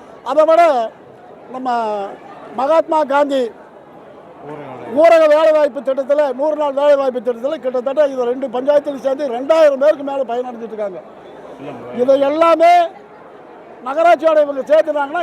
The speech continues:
எல்லாம் ரத்தாகி போயிடும். இது எல்லாம் அவங்களுக்கும் தெரிஞ்சது தான். இது இல்லாமல் இன்னைக்கு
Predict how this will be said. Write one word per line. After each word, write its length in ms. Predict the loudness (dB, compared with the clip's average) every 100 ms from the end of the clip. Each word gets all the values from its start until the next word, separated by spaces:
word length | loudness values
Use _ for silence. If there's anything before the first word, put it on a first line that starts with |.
| -4
எல்லாம் 200 | -2 -2
ரத்தாகி 280 | -2 0 0 0
போயிடும். 260 | -2 -4 -6
இது 120 | -6
எல்லாம் 160 | 0 0
அவங்களுக்கும் 320 | 0 -2 0
தெரிஞ்சது 320 | 0 2 0 0
தான். 140 | -6 -10 -20 -20 -20 -16 -10
இது 100 | -6 -4
இல்லாமல் 460 | -2 2 2 2 2
இன்னைக்கு 260 | 0 -4